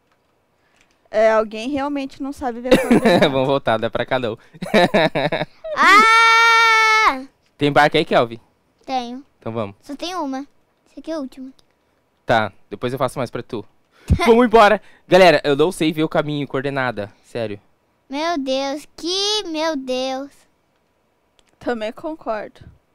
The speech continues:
Speaker 2: Ó, mas aqui era pra tá certo, então
Speaker 3: Papai, eu
Speaker 2: Oi.
Speaker 3: queria, eu queria a festa de explosão aí.
Speaker 2: Ó,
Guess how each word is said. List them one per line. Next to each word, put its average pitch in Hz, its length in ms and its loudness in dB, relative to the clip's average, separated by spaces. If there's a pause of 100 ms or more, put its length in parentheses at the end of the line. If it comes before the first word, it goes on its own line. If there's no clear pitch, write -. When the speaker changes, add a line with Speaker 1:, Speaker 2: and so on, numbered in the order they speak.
(960)
Speaker 2:
Ó, 156 160 4
mas 127 200 0
aqui 214 380 -4
era 233 160 0
pra 262 160 -12
tá 185 180 -12
certo, 220 500 -2
então 339 240 -4
Speaker 3:
Papai, 359 420 2 (180)
eu - 100 -2
Speaker 2:
Oi. 269 100 0
Speaker 3:
queria, 330 560 2
eu 339 80 -2
queria 349 320 -2
a 359 80 -2
festa 370 280 -6
de 330 120 -12
explosão 320 640 -2
aí. 285 420 -6 (1800)
Speaker 2:
Ó, 120 240 2